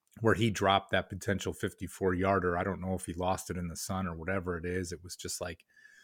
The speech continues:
gosh, maybe the moment's a little bit too big for the rookie. And he comes back and makes that huge thirty-one yard reception on third down. <laughs> And I was like, "Yeah, okay, forget that. He's gonna be,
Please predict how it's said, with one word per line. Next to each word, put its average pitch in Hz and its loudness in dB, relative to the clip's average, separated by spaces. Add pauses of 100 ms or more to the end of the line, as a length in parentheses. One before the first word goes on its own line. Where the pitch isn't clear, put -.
(460)
gosh, 110 6
maybe 120 4
the 104 2
moment's 107 4
a 98 -2
little 104 2
bit 95 -2
too 110 0
big 92 2
for 98 0
the 87 0
rookie. 85 -4 (160)
And - -12
he 98 -4
comes 95 0
back 95 6
and 90 -4
makes 92 -2
that 80 -4
huge 107 -2
thirty-one 92 0
yard 92 0
reception 85 -4 (500)
on 101 4
third 92 2
down. 90 0
<laughs> - -10
And - -6
I - -4 (100)
was - 4
like, - 4
"Yeah, 117 8 (100)
okay, 104 2
forget 92 -2
that. 85 -2 (420)
He's 131 10
gonna 110 6
be, 92 2